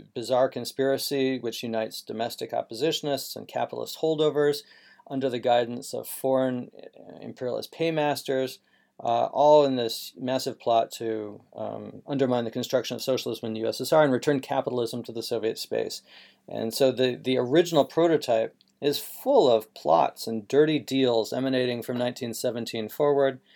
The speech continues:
According to the prototype text by nineteen thirty-seven thirty-eight, you've got a massive omnipresent conspiracy,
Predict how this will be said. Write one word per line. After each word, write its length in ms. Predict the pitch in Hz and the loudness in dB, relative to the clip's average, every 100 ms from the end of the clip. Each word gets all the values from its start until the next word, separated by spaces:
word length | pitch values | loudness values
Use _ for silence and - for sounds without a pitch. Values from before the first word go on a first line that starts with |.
| _ _ _ - | _ _ _ -6
According 420 | - - 156 143 | -4 2 4 4
to 120 | 131 127 | 2 -2
the 100 | 113 | -2
prototype 640 | - 139 131 131 123 - | 2 2 2 0 -2 -2
text 420 | - 123 - - | 2 2 0 -6
by 180 | - 113 | 0 0
nineteen 340 | 110 113 123 117 | 0 -4 -6 -6
thirty-seven 460 | 123 117 123 113 | -4 -4 -4 -6
thirty-eight, 500 | 117 120 135 139 135 _ _ _ - | -6 0 2 2 0 _ _ _ -10
you've 160 | 117 | 0
got 140 | 131 117 | 4 4
a 60 | |
massive 560 | 120 127 139 143 139 113 | 4 0 2 2 2 0
omnipresent 840 | 113 135 143 127 - 131 120 117 | 2 2 2 -4 2 2 2 -6
conspiracy, 960 | - 117 - 139 135 131 - 127 120 | -8 -10 -8 -2 0 0 -2 -2 -2